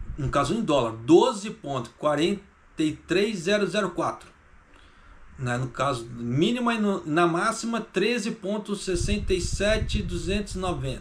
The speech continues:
duzentos e nove. São valores altos? Sim, valores altos pra caramba.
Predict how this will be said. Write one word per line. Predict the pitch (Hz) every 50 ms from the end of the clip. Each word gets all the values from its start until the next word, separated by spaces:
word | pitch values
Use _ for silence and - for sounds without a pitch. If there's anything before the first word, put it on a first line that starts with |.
| - 135
duzentos | 117 117 120 180 185 -
e | -
nove. | 156 139 120 101 92 - - - - - - - - - - - - - -
São | - - 147 139
valores | 143 143 147 190 185 170 117 -
altos? | 147 156 151 123 - - - -
Sim, | - 156 151 139 - - - -
valores | 117 113 117 113 127 147 139 113 104 110
altos | 131 151 - -
pra | - 143 139
caramba. | - - 185 190 156 123 110 104